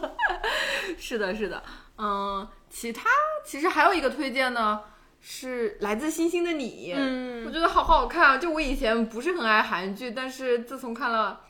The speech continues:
Speaker 2: 《来自星星的你》，好像为我打开了韩剧的大门。然后《来自星星》里面最有名的情节就是，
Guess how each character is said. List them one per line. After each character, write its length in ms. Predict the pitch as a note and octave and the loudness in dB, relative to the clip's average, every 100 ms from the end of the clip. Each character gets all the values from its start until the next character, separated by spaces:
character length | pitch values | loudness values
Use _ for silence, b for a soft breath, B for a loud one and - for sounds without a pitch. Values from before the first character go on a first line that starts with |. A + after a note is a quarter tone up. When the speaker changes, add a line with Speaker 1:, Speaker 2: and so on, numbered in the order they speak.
| B B B | B B B
Speaker 2:
《来 140 | G3+ A3 | -2 -2
自 100 | B3 | -2
星 180 | C4+ | -6
星 160 | C4+ C#4 | -6 -6
的 120 | C4 | -6
你》， 340 | G#3+ F#3+ F3+ G3 | -4 -4 -4 -6
好 240 | - F#3 | -4 -4
像 460 | C#4 B3+ A3+ G3+ A3 _ | 2 2 2 -6 -12 _
为 140 | B3+ | 0
我 140 | A#3 G#3+ | 2 2
打 220 | G#3+ - | 0 -2
开 160 | A3+ G#3 | -2 -2
了 60 | |
韩 240 | G#3+ F3 F3+ | -2 -8 -8
剧 120 | G#3+ | -8
的 100 | F3+ | -2
大 220 | G3 F3 | 0 0
门。 180 | F3+ - | -2 -8
然 100 | F#3+ | -4
后 120 | G#3+ G#3 F#3+ | -4 -6 -8
《来 140 | F#3+ | -8
自 100 | A#3 | -6
星 160 | B3+ B3 | -8 -8
星》 160 | B3 | -6
里 100 | A3 | -6
面 160 | F3+ G3 | -6 -4
最 140 | B3 | 0
有 120 | G3+ | 0
名 200 | E3+ E3 | -2 -8
的 120 | E3 F3+ | -10 -10
情 260 | - E3+ | -10 -8
节 180 | E3+ E3 | -6 -6
就 140 | F3+ | -6
是， 180 | F3+ F3+ | -8 -10